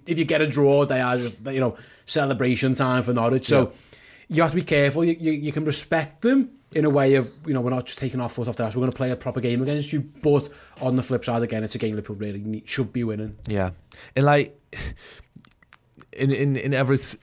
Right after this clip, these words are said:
Speaker 2: in every season there has to be, like, this, this, this one team that is just, like, a, a little bit worse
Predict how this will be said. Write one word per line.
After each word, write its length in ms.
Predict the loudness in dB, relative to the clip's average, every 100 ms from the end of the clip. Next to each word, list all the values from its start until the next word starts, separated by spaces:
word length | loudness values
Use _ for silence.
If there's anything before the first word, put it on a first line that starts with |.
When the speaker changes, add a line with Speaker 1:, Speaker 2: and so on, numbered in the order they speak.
| -4
Speaker 2:
in 100 | 0
every 180 | 2 0
season 420 | 0 0 0 0
there 140 | 0
has 200 | 0 -4
to 80 | -4
be, 120 | -2
like, 220 | 0 0 -2
this, 340 | -8 -8 -8
this, 240 | -6 -6
this 220 | -4 -6 -4
one 220 | -6 -6
team 340 | -6 -6 -6
that 120 | -4
is 140 | -6 -6
just, 300 | -8 -8 -4
like, 220 | -6 -4
a, 360 | -6 -6 -8 -6
a 20 |
little 380 | -4 -4 -4 -4
bit 260 | -6 -4
worse 460 | -4 -4 -6 -14